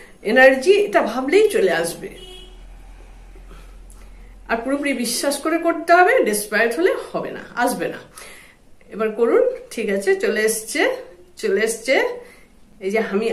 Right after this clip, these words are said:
হাত এক জায়গায় করতে পারছি না, এই চক্র দিয়ে, এই চক্র, পবিত্র চক্র, শ্রীকৃষ্ণাজি আমার মধ্যে যা যা negative জিনিস আছে সব দূর করে দাও। এইভাবে বুলিয়ে নিয়ে আমার নিজের প্রত্যেকটা চক্র touch করে করে, এই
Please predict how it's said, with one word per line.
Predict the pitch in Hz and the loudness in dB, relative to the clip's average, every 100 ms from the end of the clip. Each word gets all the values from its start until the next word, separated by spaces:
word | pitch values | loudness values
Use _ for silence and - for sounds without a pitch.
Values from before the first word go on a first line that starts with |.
| 220 | -6
হাত | - 214 208 | -4 -4 -2
এক | 190 | -4
জায়গায় | 202 208 208 | -2 -2 -4
করতে | 202 - | -6 -4
পারছি | 190 196 - 220 | -4 -4 -6 -4
না, | 277 - - - - - - _ _ | -2 -4 -14 -20 -20 -20 -20 _ _
এই | - 359 359 - | 4 8 8 6
চক্র | 226 208 196 | 0 0 -2
দিয়ে, | 294 311 330 508 - - - _ - - _ _ - - - - - - _ _ _ - - | 0 2 2 2 -4 -16 -20 _ -20 -20 _ _ -20 -20 -20 -20 -20 -20 _ _ _ -20 -8
এই | 254 | -4
চক্র, | 240 214 262 339 466 - | -2 -2 2 0 0 -2
পবিত্র | 202 269 302 - 330 | -2 -2 -4 -6 -4
চক্র, | - 190 233 233 - - - - - | -2 -2 2 2 2 -4 -14 -20 -20
শ্রীকৃষ্ণাজি | - - 330 320 196 - 233 262 302 320 453 - - - - | -12 -2 0 0 -4 -2 4 4 4 4 4 2 -6 -20 -4
আমার | 226 349 415 | 2 4 6
মধ্যে | 415 427 440 466 480 - - | 6 6 4 4 -4 -12 -4
যা | 254 302 | 2 6
যা | 392 | 6
negative | 320 277 311 359 254 | 6 4 4 4 4
জিনিস | 285 311 339 | 0 2 0
আছে | 339 508 | 0 -2
সব | 427 330 208 | 0 -2 0
দূর | 262 247 | -4 -4
করে | 175 131 | -4 -4
দাও। | - - - | -6 -12 -6
এইভাবে | 226 339 370 392 349 | 2 4 4 4 4
বুলিয়ে | 202 233 269 311 | 2 -2 0 0
নিয়ে | 311 311 359 - - - - - | 2 4 4 2 -6 -20 -20 -4
আমার | 269 381 | 2 4
নিজের | 330 262 339 | 4 2 -2
প্রত্যেকটা | 302 311 - 381 359 349 | -4 -8 -2 -2 0 -4
চক্র | 320 226 254 294 | -2 -2 -2 -4
touch | - 214 208 | -2 -2 -4
করে | 254 254 | -4 -2
করে, | 262 349 | 0 0
এই | 294 | -2